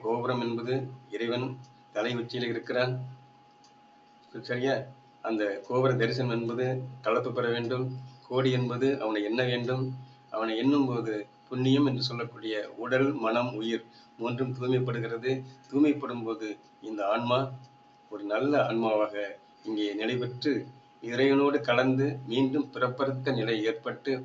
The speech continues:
ஒரு ஓங்கு நிலை ஏற்படும் என்று கூறி இந்த விளக்கத்தை இதோடு நிறைவு செய்கிறேன். இன்னும் நிறைய பேசலாம், ஆனால் காலம் கருதி நிறைவு செய்கிறேன் நண்பர்களே. மீண்டும் சந்திப்போம், சந்தித்துக் கொண்டே இருப்போம். கோபுர தரிசனம்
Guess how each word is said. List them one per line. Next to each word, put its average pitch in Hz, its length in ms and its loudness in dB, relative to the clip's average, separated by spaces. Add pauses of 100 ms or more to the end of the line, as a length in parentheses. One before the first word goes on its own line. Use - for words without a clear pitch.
(840)
ஒரு 104 180 -6 (220)
ஓங்கு 135 280 4
நிலை 113 220 0
ஏற்படும் 107 460 -4
என்று 101 200 -10
கூறி 117 280 -8 (580)
இந்த 104 180 -6
விளக்கத்தை 120 500 -2 (160)
இதோடு 110 260 -2
நிறைவு 117 260 -4
செய்கிறேன். 113 360 -2 (320)
இன்னும் 120 260 -2
நிறைய 127 220 0 (100)
பேசலாம், 127 440 2 (300)
ஆனால் 113 300 0 (120)
காலம் 127 380 2
கருதி 120 260 -2
நிறைவு 110 220 0
செய்கிறேன் 104 280 -4
நண்பர்களே. 101 360 -10 (360)
மீண்டும் 151 360 6
சந்திப்போம், 127 500 0 (100)
சந்தித்துக் 139 460 -2
கொண்டே 117 180 0
இருப்போம். 101 360 -8 (720)
கோபுர 120 320 -2
தரிசனம் 131 460 0